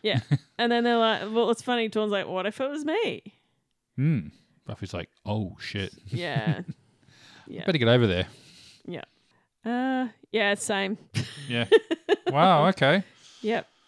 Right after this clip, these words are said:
Speaker 1: Funny how we're not normally this, we normally get a couple of them
Speaker 2: No,
Speaker 1: the
Speaker 2: I
Speaker 1: same,
Speaker 2: think we've
Speaker 1: but,
Speaker 2: almost got everyone.
Speaker 1: but yeah, nearly every single one.
Speaker 2: Well,
Speaker 1: All
Speaker 2: as-,
Speaker 1: right.
Speaker 2: apart from the least favourite scene. Okay.
Speaker 1: Yeah. Uh, so what do you rate?
Speaker 2: <laughs>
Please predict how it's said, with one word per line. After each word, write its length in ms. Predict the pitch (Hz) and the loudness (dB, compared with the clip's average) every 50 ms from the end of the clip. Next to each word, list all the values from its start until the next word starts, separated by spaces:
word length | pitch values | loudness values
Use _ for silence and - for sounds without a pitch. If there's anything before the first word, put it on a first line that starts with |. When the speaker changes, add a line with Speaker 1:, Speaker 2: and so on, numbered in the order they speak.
| _ _ _ _ _ _ _ _ _ _ _ _ _ _ _ - | _ _ _ _ _ _ _ _ _ _ _ _ _ _ _ -14
Speaker 1:
Funny 220 | 233 247 262 240 | -10 -6 -4 -4
how 120 | 233 233 214 | -4 -4 -2
we're 100 | - 220 | -2 -2
not 200 | 269 339 - - | -2 -2 -2 -2
normally 380 | 294 285 277 254 254 226 214 214 | -2 -2 0 0 0 0 -2 -2
this, 560 | 196 254 254 - - - - - - - - _ _ _ _ _ _ _ _ _ _ _ _ _ _ - | -2 -4 -6 -6 -12 -14 -16 -18 -20 -20 -20 _ _ _ _ _ _ _ _ _ _ _ _ _ _ -10
we 160 | 226 226 247 | -6 -4 -2
normally 300 | 302 403 494 554 508 359 | 0 0 2 2 2 2
get 140 | 370 302 269 | 4 2 0
a 20 | 247 | 0
couple 380 | - 285 285 - - 330 254 | 2 0 0 0 2 -2 -2
of 160 | 190 165 - - _ - - _ _ - | -2 -2 -4 -10 _ -20 -20 _ _ -4
them 180 | 131 185 214 277 | -2 -2 0 0
Speaker 2:
No, 60 | 285 | 2
Speaker 1:
the 60 | 226 | 2
Speaker 2:
I 100 | 160 117 | 2 2
Speaker 1:
same, 160 | - - 196 | 2 2 0
Speaker 2:
think 120 | 196 214 - | 0 0 0
we've 80 | 139 - | -2 0
Speaker 1:
but, 80 | - | -2
Speaker 2:
almost 320 | 147 147 147 143 131 - - | -2 -2 -2 -2 -4 -2 -4
got 120 | 143 139 | -2 -2
everyone. 440 | 143 139 139 139 135 147 147 143 131 | -2 -2 -2 -2 -2 0 0 -2 -2
Speaker 1:
but 160 | 123 190 190 | -2 -4 -2
yeah, 200 | 220 247 220 202 | -2 0 0 0
nearly 280 | 220 226 185 185 202 247 | -2 -2 -4 -2 -4 -4
every 240 | 202 277 277 262 | -4 -4 -6 -6
single 260 | 247 - 254 247 240 233 | -6 -6 -6 -4 -4 -4
one. 360 | 226 226 254 233 196 170 180 - _ _ _ _ _ _ _ _ _ _ _ - | -4 -4 -4 -4 -6 -6 -10 -12 _ _ _ _ _ _ _ _ _ _ _ 0
Speaker 2:
Well, 100 | 135 131 | 2 4
Speaker 1:
All 60 | 123 127 | 4 4
Speaker 2:
as-, 100 | - - - | 2 -2 -4
Speaker 1:
right. 60 | 135 | -4
Speaker 2:
apart 260 | 139 - - 127 123 - | -4 0 2 2 2 2
from 100 | - 127 | 2 0
the 120 | 113 107 | 2 2
least 240 | 98 110 107 101 - | 2 2 0 0 0
favourite 260 | - 110 95 87 82 - | -2 -2 -2 -2 -4 -8
scene. 280 | - - 92 85 - _ _ _ - - | -6 -6 -6 -6 -6 _ _ _ -12 -10
Okay. 240 | 110 160 123 98 98 - _ _ _ _ _ _ _ _ _ _ _ _ - | -8 -6 -6 -6 -6 -8 _ _ _ _ _ _ _ _ _ _ _ _ -6
Speaker 1:
Yeah. 440 | 240 285 294 294 302 302 302 302 294 | -2 0 0 0 0 0 0 0 -2
Uh, 40 | 294 | -2
so 540 | - - - 294 285 277 277 277 285 277 - - | -4 -4 -2 -2 0 2 2 2 0 0 -2 -6
what 300 | - 226 285 302 - - | -4 -4 -4 -4 -4 -2
do 100 | - 339 | -2 0
you 120 | 339 294 226 | 0 0 0
rate? 260 | 226 226 - - - | 2 2 2 2 0
Speaker 2:
<laughs> 260 | 135 - - - - | -4 -6 -6 -12 -14